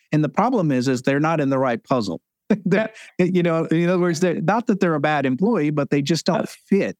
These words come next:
Speaker 1: with what we're trying to do in the organization. And and by being able to identify those people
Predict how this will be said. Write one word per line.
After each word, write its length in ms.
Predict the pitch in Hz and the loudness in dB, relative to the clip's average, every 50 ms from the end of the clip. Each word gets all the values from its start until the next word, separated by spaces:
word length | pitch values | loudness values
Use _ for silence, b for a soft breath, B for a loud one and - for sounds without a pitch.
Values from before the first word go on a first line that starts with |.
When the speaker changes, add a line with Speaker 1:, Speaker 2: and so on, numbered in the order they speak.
| _ _ - | _ _ -2
Speaker 1:
with 200 | 143 143 131 - | -2 0 0 0
what 220 | 135 143 131 110 | 0 0 0 0
we're 80 | - 131 | -2 -2
trying 380 | - - 151 147 147 139 131 | 0 0 0 0 2 2 0
to 60 | 123 | 0
do 260 | 120 127 180 220 220 190 | 0 0 2 2 2 2
in 60 | 147 | 2
the 100 | 131 123 | 2 0
organization. 500 | 127 127 123 123 127 127 123 - - 127 | 2 0 2 2 2 0 0 0 0 0
And 120 | 131 135 131 b b b b | 0 -2 -4 b b b b
and 140 | - 147 147 | 0 0 2
by 280 | 131 170 190 214 226 196 170 - _ - | 2 2 0 0 0 -2 -4 -8 _ -8
being 300 | - - 151 147 170 202 | -6 -4 0 0 2 2
able 180 | 208 214 196 | 2 2 2
to 80 | 170 143 | 0 0
identify 580 | - 143 143 165 175 185 190 - - 151 147 139 | -2 0 0 0 0 0 0 0 -2 0 0 0
those 400 | 131 139 135 135 131 135 135 - | 0 0 0 2 0 0 -2 -2
people 540 | - - 147 147 - - 113 117 120 123 | 0 0 0 0 0 0 0 0 0 -2